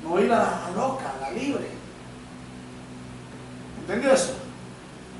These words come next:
Entonces, te, tienes que ponerte un objetivo en la visión, una meta, una meta,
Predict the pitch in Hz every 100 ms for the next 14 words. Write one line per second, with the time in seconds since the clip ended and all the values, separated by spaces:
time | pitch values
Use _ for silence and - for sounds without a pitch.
0 | - - - - - - - - - -
1 | 214 196 190 - - - 202 277 294 240
2 | 196 196 202 196 208 226 - - - -
3 | - - - - - - 151 214 240 233
4 | - 180 175 202 170 - 226 208 190 190
5 | 190 - - - - 180 196 202 220 220
6 | 233 233 - - - - - - - -
7 | - - - - - - - - - -
8 | 170 196 208 220 214 226 - -